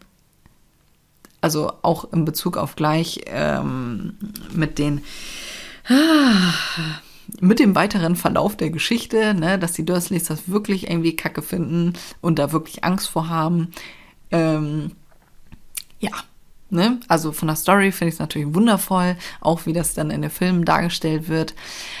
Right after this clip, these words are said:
und so weiter. Aber trotzdem finde ich's dumm von Harry. <laughs> Machen wir uns nichts vor, ich find's dämlich,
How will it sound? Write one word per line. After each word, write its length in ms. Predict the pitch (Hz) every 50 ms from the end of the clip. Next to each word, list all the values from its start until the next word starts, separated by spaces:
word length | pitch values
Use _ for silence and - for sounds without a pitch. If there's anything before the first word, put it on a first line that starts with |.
| - - - - -
und 180 | 247 294 302
so 160 | 294 - 175 170
weiter. 600 | 170 165 170 196 - - 226 220 233 233 220 - - - - -
Aber 600 | - 175 185 202 214 220 220 226 226 226 233 240 233 - - - - - - - - - - - - -
trotzdem 320 | - - 160 - - 240
finde 200 | 233 - 170 180
ich's 120 | 208 208 -
dumm 160 | - 147 143
von 240 | - - 202 202 -
Harry. 240 | - - - - -
<laughs> 2000 | - - - - - - - - - - - - - - - - - - - - - - - - - - 226 285 277 269 254 - - - - - - - - - - -
Machen 200 | 190 208 247 269
wir 60 | 262
uns 120 | 240 214 -
nichts 160 | 220 208 -
vor, 220 | - 185 185 -
ich 160 | - 180 -
find's 220 | - 202 202 208 -
dämlich, 580 | - 160 165 170 170 170 180 202 208 - -